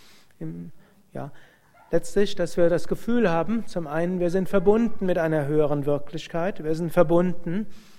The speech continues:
mit diesem organischen Ganzes und wir wollen uns auch verbunden, verbinden mit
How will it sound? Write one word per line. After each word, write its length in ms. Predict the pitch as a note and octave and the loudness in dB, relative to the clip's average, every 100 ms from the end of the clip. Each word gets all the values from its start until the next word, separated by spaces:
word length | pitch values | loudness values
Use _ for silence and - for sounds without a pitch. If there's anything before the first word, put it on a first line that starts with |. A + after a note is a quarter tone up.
| - - | -20 -10
mit 400 | D3+ D#3 - - | -4 -4 -4 -6
diesem 440 | D3+ D3 D#3+ F#3+ D#3+ - | -6 -4 -4 -6 -6 0
organischen 680 | D3+ D3+ D3+ F3 E3+ F3 | 0 2 -2 -2 -4 -4
Ganzes 600 | D#3+ D#3 F3+ - G3+ G3 | -2 -2 -2 -4 -6 -6
und 120 | E3 D3 | -6 0
wir 140 | D3+ | 2
wollen 160 | D#3 D#3+ | 2 2
uns 140 | D#3 | -2
auch 160 | D#3 - | -4 2
verbunden, 680 | E3+ E3+ F3+ F3+ - E3+ - - | 2 4 0 -2 -4 -6 -8 -6
verbinden 720 | - D3+ F#3 F#3+ - D#3 G#3 - - | -2 0 0 -2 -2 -4 -4 -6 -6
mit 320 | F3 - | -6 -6